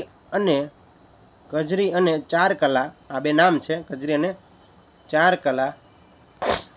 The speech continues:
ઈ મિત્રો શું કરવા ગયા છે? રાસલીલા, રાસલીલા અને, રાસલીલા અને નોટંકી, નોટંકી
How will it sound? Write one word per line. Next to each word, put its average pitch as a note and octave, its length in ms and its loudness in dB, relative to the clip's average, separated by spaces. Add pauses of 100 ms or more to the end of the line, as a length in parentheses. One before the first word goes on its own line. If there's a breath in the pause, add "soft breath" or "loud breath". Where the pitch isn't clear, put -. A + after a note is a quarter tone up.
(1400 soft breath)
ઈ E3+ 40 -2
મિત્રો F3 240 2
શું E3+ 120 2
કરવા G3 220 4
ગયા E3+ 200 4
છે? E3 140 0
રાસલીલા, G3 720 2 (680)
રાસલીલા D3+ 1040 0 (1500)
અને, F3 380 0 (280)
રાસલીલા E3 580 0
અને E3+ 380 2 (500)
નોટંકી, C#3+ 720 -2 (1600)
નોટંકી D3+ 800 -2